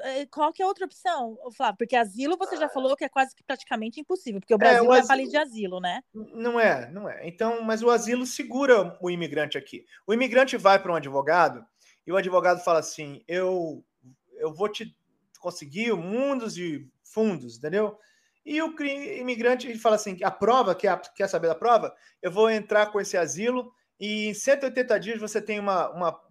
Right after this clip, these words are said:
Speaker 2: permissão de trabalho, vai tirar uma carteira, vai ter um social." E isso, de fato, acontece, porque com os asilos pendentes, depois,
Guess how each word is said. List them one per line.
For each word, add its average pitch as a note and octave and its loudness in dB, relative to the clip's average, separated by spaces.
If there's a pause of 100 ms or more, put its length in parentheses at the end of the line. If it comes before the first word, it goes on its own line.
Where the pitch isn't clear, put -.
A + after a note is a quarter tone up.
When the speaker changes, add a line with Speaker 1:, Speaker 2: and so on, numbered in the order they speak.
Speaker 2:
permissão F#3 -4
de F3 -16
trabalho, G#3+ 2
vai F3+ 0
tirar E3+ -8
uma E3 -6
carteira, A3 0
vai E3+ 0
ter F3+ -10
um F3+ -6
social." D3 -10 (460)
E G#3+ -2
isso, C#4+ -4
de A3 -6
fato, B3 0
acontece, A3+ 0
porque F3+ -4 (180)
com G3+ -10
os G#3 -6
asilos G#3+ -2
pendentes, G3 -8 (460)
depois, F#3+ 2